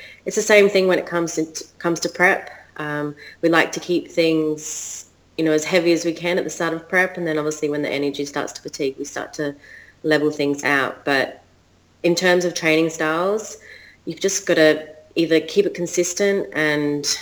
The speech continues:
you know, just work out what sort of physique you're kind of looking to tailor and just work around those goals.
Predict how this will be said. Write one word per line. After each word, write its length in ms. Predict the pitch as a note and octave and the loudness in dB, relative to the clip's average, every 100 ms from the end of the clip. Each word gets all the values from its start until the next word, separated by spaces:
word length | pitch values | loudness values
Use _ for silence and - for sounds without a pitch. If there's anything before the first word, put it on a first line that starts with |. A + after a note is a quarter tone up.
| - - _ | -10 -20 _
you 80 | D#3+ | -2
know, 240 | D#3+ D#3 D3+ _ - | 0 0 -2 _ -8
just 240 | F3+ - | -6 2
work 220 | E3 E3+ | 2 4
out 140 | E3 C#3 | -2 -2
what 120 | - | -4
sort 160 | - D3+ | -4 -8
of 60 | - | -6
physique 360 | C#3+ C#3+ C#3+ | 0 0 0
you're 100 | - | -8
kind 160 | - C3+ | -6 -6
of 80 | C3 - - _ - | -6 -14 -20 _ -6
looking 340 | E3+ F3+ F3+ | -4 -2 -2
to 100 | D#3 | -2
tailor 500 | D3+ D3 D3+ F#3+ B3 - - _ | -2 0 2 2 0 -6 -18 _
and 100 | D#3 | -8
just 140 | D3 - | -8 -2
work 240 | C#3 C3+ | -2 -2
around 200 | C#3 C3 | -4 -4
those 180 | C3 C3 | -4 -4
goals. 640 | - C3 B2+ - - - | -4 -4 -4 -6 -14 -20